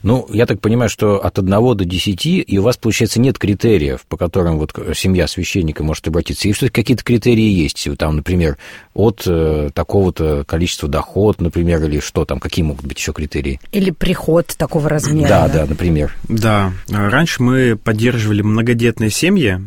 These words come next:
Speaker 3: и, э, помогали практически всем, кто к нам приходил. А, главное, чтобы семья была многодетной, а многодетной семьёй мы признавали семью, которая имеет от трёх, э, несовершеннолетних детей,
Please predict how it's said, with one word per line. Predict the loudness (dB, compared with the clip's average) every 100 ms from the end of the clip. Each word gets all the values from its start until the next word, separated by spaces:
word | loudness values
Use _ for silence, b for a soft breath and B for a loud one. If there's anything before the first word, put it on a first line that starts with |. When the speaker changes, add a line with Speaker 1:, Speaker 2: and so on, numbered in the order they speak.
| -4
Speaker 3:
и, | 0 2 2 0 B B B B -4
э, | 0 0 -2 -6 -6
помогали | 0 2 2 2
практически | 0 -2 -2 -2 -2
всем, | -2 0 -2 -2 -14
кто | -2 0
к | 2
нам | 0 0
приходил. | 0 2 4 2 0 -6
А, | -4 -2
главное, | 0 2 2 0
чтобы | -2
семья | -2 0 0
была | 0 0 2
многодетной, | 2 2 2 0 0 0
а | 0 0
многодетной | 0 0 0 0 0 -2
семьёй | 0 0 2
мы | 2 0
признавали | -2 0 2 2
семью, | 0 -2 -2
которая | -2 -4 -2
имеет | 0 0 0
от | -4
трёх, | 0 0 0 -2
э, | -4 -2 -2
несовершеннолетних | -2 -2 -4 -2 0 0 -2 -4
детей, | -6